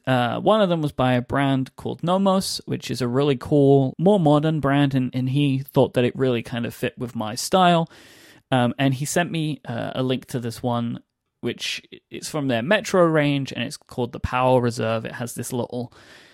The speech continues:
power indicator of how much, how much s-,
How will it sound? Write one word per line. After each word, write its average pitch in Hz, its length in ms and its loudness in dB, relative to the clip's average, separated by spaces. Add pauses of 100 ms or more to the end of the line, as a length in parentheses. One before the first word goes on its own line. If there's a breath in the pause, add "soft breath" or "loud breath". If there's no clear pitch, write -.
(100)
power 143 500 2
indicator 175 600 2
of 151 100 0
how 135 140 2
much, - 400 -2
how 139 180 -2
much 139 220 -2
s-, - 200 -8